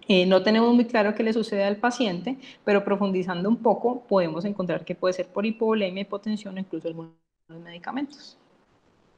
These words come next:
Cuando ya vamos a hablar de disnatremias y su relación con la osmolaridad plasmática, lo que finalmente logra hacer el cuerpo en condiciones fisiológicas es lograr una orina más diluida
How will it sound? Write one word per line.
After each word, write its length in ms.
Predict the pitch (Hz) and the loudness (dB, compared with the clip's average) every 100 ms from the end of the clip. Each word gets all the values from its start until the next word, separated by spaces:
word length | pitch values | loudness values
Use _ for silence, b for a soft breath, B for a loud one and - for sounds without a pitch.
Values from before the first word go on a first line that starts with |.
| _ _ _ _ _ _ - | _ _ _ _ _ _ 2
Cuando 240 | 247 233 | 4 6
ya 140 | 226 | 4
vamos 120 | 233 269 | 2 4
a 60 | |
hablar 240 | 262 190 214 | 4 2 0
de 80 | |
disnatremias 880 | 226 247 220 170 196 196 180 190 - | -2 0 -2 -2 -2 -4 -4 -8 -10
y 60 | - | -10
su 100 | 202 | -8
relación 400 | 185 170 170 165 | -6 -6 -8 -10
con 160 | 165 226 | -6 -4
la 60 | |
osmolaridad 420 | 214 185 165 160 | -2 -4 -6 -6
plasmática, 800 | 160 214 240 175 - - 240 - B B B B | -4 -2 -2 -4 -6 -12 -12 -14 B B B B
lo 240 | - 196 196 | -2 0 0
que 360 | - 175 175 - _ | 0 -2 -4 -12 _
finalmente 720 | - 214 180 170 202 226 226 | -4 -2 0 -2 0 0 0
logra 260 | 240 226 233 | 0 0 0
hacer 220 | 226 226 | -2 -2
el 160 | 220 220 | -4 -2
cuerpo 480 | 226 170 - 269 - - | -2 -2 -4 -10 -12 -10
en 180 | 180 170 | -6 -6
condiciones 480 | 170 170 165 170 190 | -8 -12 -10 -8 -2
fisiológicas 720 | 233 262 233 175 170 233 - B B B B | 4 6 6 6 4 -4 -10 B B B B
es 180 | 202 202 | 8 8
lograr 360 | 220 233 233 | 8 8 6
una 180 | 240 240 | 2 2
orina 400 | 226 202 151 165 - - - - | 2 0 -2 -8 -14 -20 -20 -12
más 720 | 185 185 185 190 185 214 254 | -6 -4 -2 0 2 2 0
diluida 640 | 240 277 294 247 190 240 | 0 2 4 4 2 -2